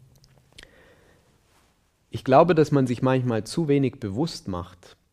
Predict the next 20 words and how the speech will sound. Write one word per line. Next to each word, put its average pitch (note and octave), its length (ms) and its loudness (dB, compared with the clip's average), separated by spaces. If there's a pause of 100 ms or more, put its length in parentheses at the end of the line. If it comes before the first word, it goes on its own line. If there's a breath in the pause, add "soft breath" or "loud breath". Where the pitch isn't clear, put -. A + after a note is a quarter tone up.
(920)
was A#2 200 -2
für C#3+ 120 -2
Kämpfe F3 400 -2
es E3 140 -4
für - 160 -2
Ellen C#3+ 320 0
White A#2+ 360 0 (520)
eigentlich A#2+ 440 -2
bedeutet A#2+ 640 0
hat, G#2+ 300 -8 (720 soft breath)
manchmal C#3+ 760 2
oder A#2+ 340 -2
diese A2 260 -6
Botschaften B2 1040 -2
des - 260 -10
Tadels D3+ 520 -4
und B2 140 -8
der A2+ 120 -4
Zurechtweisung A2 840 -6
weiterzugeben. F#2+ 760 -8